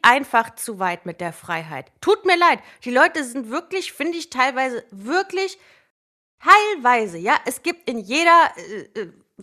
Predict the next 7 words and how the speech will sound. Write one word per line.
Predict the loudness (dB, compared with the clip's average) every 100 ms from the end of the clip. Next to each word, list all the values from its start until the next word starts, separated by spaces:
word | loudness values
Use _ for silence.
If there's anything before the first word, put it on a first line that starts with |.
| -18
Geschlechtsform | -12 -8 -6 -6 -6 0 0 0
durchgeknallte, | -6 -6 -8 -10 -6 -4 -4 -4 -4
aber | -2 0
das | 2 0 0
finde | -8 -8
ich | -10
durchgeknallt. | -12 -12 -14 -20 -14 -14